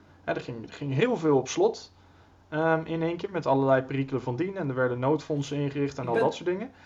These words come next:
Speaker 1: En
Speaker 2: ik ben
Speaker 1: toch,
Speaker 2: het niet
Speaker 1: inderdaad,
Speaker 2: eens.
Speaker 1: het viel... Hè, voor Nederlandse begrippen ging het heel hard op slot.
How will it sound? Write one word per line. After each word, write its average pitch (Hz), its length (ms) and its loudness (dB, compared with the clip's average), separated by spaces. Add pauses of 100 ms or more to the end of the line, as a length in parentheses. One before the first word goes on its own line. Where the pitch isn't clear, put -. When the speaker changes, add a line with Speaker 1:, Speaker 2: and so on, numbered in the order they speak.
Speaker 1:
En 185 140 6
Speaker 2:
ik 180 60 2
ben 254 100 4
Speaker 1:
toch, 220 80 4
Speaker 2:
het 196 80 0
niet 160 100 6
Speaker 1:
inderdaad, 196 340 6
Speaker 2:
eens. - 220 -12 (220)
Speaker 1:
het 180 180 2
viel... 220 720 0 (760)
Hè, 190 200 6
voor 196 280 8
Nederlandse 254 500 4
begrippen 214 300 0
ging 190 120 -2
het 165 100 0
heel 160 180 8
hard 139 180 8
op 127 80 -10
slot. - 360 -10